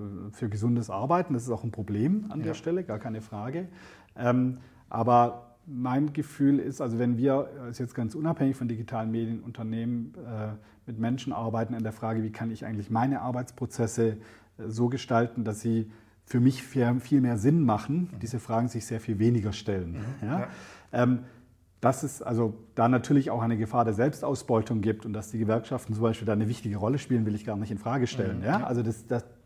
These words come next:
Speaker 1: da tun sich Dilemmata auf, die völlig klar sind, ähnlich wie
Speaker 2: Mhm.
Speaker 1: beim selbstorganisierten Lernen,
Speaker 2: Mhm.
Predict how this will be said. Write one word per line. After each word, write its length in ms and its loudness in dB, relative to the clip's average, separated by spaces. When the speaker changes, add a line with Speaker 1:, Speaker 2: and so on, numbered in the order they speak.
Speaker 1:
da 140 2
tun 340 4
sich 160 -2
Dilemmata 580 4
auf, 260 -2
die 100 -6
völlig 300 -6
klar 220 -2
sind, 180 -2
ähnlich 340 -6
wie 80 0
Speaker 2:
Mhm. 40 -4
Speaker 1:
beim 160 0
selbstorganisierten 800 -4
Lernen, 380 2
Speaker 2:
Mhm. 140 0